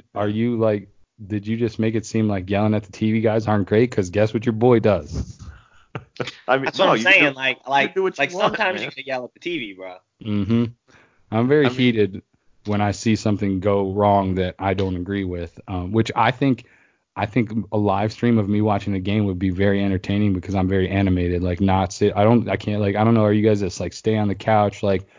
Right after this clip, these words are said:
Speaker 1: feet up the whole game, like, everything's cool? Like,
Speaker 2: No.
Speaker 1: I'm up, I'm pacing around the living room, and, you know, not for a fucking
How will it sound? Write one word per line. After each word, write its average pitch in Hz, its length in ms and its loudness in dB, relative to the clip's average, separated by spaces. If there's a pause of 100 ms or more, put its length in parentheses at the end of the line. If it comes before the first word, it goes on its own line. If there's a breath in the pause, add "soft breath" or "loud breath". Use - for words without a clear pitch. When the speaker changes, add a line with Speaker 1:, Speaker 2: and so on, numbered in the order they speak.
(160 soft breath)
Speaker 1:
feet 110 320 2
up 107 180 2
the - 80 -2
whole 104 220 4
game, 107 360 2
like, 98 180 -2
everything's 101 480 -2
cool? 107 420 2
Like, 92 340 -2 (120)
Speaker 2:
No. 151 180 -12
Speaker 1:
I'm 117 260 4
up, 110 320 2
I'm 104 160 2
pacing 110 440 -2
around 107 240 -2
the 98 60 -6
living 113 280 4
room, 110 400 2
and, 170 100 -2
you 180 60 0
know, 190 100 0
not 160 260 0
for 101 140 -2
a 95 40 -4
fucking 98 440 -4